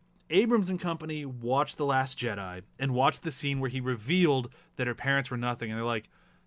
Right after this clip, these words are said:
"That's a really good scene. Man, those two actors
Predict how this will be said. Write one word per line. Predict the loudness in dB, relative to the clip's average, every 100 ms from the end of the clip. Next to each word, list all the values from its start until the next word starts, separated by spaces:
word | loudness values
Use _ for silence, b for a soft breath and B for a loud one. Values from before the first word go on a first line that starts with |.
| _
"That's | 0 0 0
a |
really | -4 -4 -4
good | -6 -10
scene. | -8 -10 -10 -12 _ -16
Man, | -10 0 4 4 0 -8 _ -8
those | 4 6 6
two | 2 2
actors | 4 2 -2 -6 -6